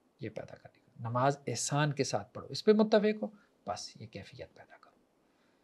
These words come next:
कि नमाज ऐसे पढ़ो जैसे अल्लाह को देख रही हो, अल्लाह तुम्हें देख रहा है। तो ज़वाहिर के बजाय मकासद की तरफ तवज्जो। नेक्स्ट क्या है?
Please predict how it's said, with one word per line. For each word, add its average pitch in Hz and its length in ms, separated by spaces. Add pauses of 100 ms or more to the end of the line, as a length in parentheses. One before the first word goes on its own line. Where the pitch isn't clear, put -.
(540)
कि 139 80
नमाज 135 380 (360)
ऐसे 151 220
पढ़ो 165 220
जैसे 127 220
अल्लाह 131 280
को 127 140
देख 104 240
रही - 120
हो, 113 60
अल्लाह 113 200
तुम्हें 92 260
देख - 160
रहा - 120
है। - 80 (2250)
तो 156 80
ज़वाहिर 175 380
के 240 80
बजाय 214 280
मकासद 165 540
की 139 120
तरफ - 240
तवज्जो। - 400 (280)
नेक्स्ट 226 360
क्या 123 140
है? - 100